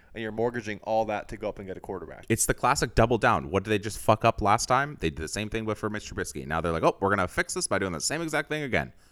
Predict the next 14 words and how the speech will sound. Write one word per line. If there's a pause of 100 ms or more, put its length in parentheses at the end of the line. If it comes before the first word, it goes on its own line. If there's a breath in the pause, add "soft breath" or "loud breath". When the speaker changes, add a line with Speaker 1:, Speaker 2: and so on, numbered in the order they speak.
Speaker 2:
Fuck
them. (460)
Speaker 1:
So
there's
three
picks
to
go
before
the
Patriots.
Twelve
Dallas,
thirteen